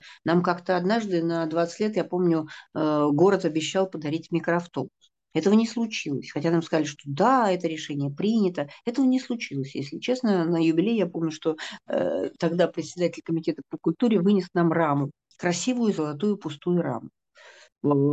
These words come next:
это было в одиннадцатом году. Что это был за знак? И мы вложили свои деньги, но мы тогда зарабатывали, мы ездили на иностранные фестивали.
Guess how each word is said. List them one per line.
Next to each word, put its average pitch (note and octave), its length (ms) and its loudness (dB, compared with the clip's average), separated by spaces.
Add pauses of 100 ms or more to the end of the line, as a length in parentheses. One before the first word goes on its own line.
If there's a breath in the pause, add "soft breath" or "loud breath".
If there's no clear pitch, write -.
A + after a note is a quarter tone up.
(300)
это F#3+ 160 0
было G3+ 760 0
в D3 460 -6
одиннадцатом G3+ 580 -2
году. F#3 340 -2 (440)
Что - 320 2
это G3+ 160 -2
был F3 180 2
за E3 200 2
знак? C#3+ 400 0 (560 soft breath)
И D#3+ 100 0
мы F3+ 140 4
вложили D#3+ 360 0
свои E3+ 380 2
деньги, A3 340 0
но E3+ 140 2
мы G3 80 4
тогда F3 260 -4
зарабатывали, D3+ 640 -2
мы C#3+ 140 2
ездили D#3+ 340 -2
на D3 260 0
иностранные D3 560 -6
фестивали. F#3+ 680 0